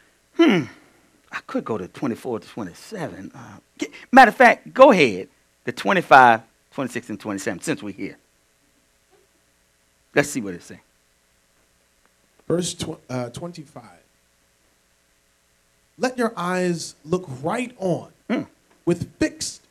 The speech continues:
Speaker 2: purpose, and let your gaze be straight before you. Consider well the path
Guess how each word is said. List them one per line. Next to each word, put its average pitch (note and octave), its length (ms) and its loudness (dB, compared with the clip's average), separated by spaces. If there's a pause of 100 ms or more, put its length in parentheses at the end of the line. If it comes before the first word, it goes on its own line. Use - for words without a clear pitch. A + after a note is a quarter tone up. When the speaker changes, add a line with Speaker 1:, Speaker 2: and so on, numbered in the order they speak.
(120)
Speaker 2:
purpose, - 680 -8 (1000)
and D3+ 160 -8
let A#3+ 180 -4
your A#3 120 2
gaze C#3 840 -4
be D#3 140 0
straight - 720 -4
before C3+ 380 -4
you. F#2+ 60 -20 (2000)
Consider A3+ 580 -2
well A#3 440 -2
the C3+ 120 -10
path E3+ 460 -8